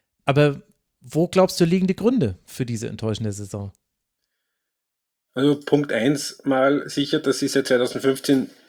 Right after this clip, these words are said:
Speaker 2: in keiner Saison mehr so viele Tore kassiert haben. Fünfunddreißig. Äh, das, das, das ist ein bisschen viel. Äh, es ist trotz allem, na, ich finde es, mir gefällt bei Hoffenheim,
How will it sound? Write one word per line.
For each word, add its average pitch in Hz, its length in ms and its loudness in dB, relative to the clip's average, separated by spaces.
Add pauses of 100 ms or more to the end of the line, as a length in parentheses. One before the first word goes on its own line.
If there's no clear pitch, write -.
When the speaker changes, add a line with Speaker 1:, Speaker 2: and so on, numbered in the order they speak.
(120)
Speaker 2:
in 123 100 -8
keiner 135 240 2
Saison 139 320 2
mehr 139 140 4
so 127 120 0
viele 120 240 -4
Tore 127 280 2
kassiert - 720 -8
haben. 135 320 -4 (720)
Fünfunddreißig. 110 1500 -4 (880)
Äh, 104 380 2
das, - 280 0 (100)
das, - 380 -6
das 117 140 -6
ist - 160 -4
ein 139 120 2
bisschen 123 300 -2
viel. 190 380 -4 (640)
Äh, 123 240 2 (120)
es 143 180 -4
ist - 300 -10 (220)
trotz - 380 0
allem, 147 460 -2 (200)
na, 135 300 0
ich - 100 -14
finde 185 240 -2
es, - 260 -4 (1400)
mir 170 240 2
gefällt 202 480 2
bei 160 140 2
Hoffenheim, 185 800 0